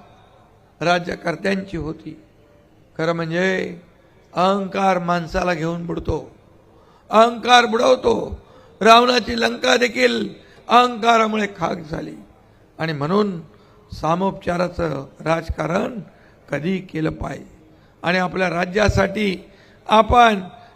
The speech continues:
केंद्राकडे ज्या योजना, आम्ही राज-, सरकारमध्ये आलो, खरं म्हणजे आम्ही सरकार का बनवलं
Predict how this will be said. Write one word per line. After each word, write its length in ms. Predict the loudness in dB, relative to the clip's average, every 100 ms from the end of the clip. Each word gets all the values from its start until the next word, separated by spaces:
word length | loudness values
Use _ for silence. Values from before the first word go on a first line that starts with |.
| 2
केंद्राकडे 1000 | 4 6 4 4 2 2 8 10 8 4 -6 -16 -20 -4
ज्या 140 | 2 4
योजना, 720 | 6 4 2 4 4 4 0 -10 -20 -20 0
आम्ही 520 | 2 4 4 4 2 -4 -12 -20 -20 -8 4
राज-, 320 | 6 6 0
सरकारमध्ये 720 | -2 0 4 4 4 2 2
आलो, 520 | 2 6 10 10 8 -2 -14 -20 -20 -6
खरं 140 | -4
म्हणजे 220 | -4 -4 -4
आम्ही 240 | -4 -4
सरकार 400 | -6 -6 -4 -6
का 220 | -4 -6
बनवलं 400 | -4 -4 -6 -6